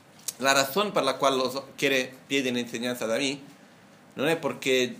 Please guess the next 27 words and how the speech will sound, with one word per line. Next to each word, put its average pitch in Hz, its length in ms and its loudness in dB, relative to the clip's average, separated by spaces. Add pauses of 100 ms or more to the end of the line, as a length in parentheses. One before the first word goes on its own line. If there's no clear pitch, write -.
(140)
yo 131 440 0
necesariamente 120 640 -2
tengo 123 300 -4
el 113 80 -6
conocimiento 113 680 -6
muy 110 120 -6
especial 107 500 0
de 101 80 -4
la 104 60 0
autocuración, 104 720 -6
tal 92 140 -8
vez 95 180 -8
sí 117 120 -8
tengo 95 240 -8
un 92 60 -8
conocimiento 95 560 -8
que 98 100 -6
otros 95 280 -6
en 92 120 -14
Tíbet 87 260 -10 (200)
no 82 160 -14
tienen, 117 380 -4 (680)
porque 90 200 -14
no 85 140 -12
conocen 95 420 -6
la 82 100 -12
práctica. - 500 -8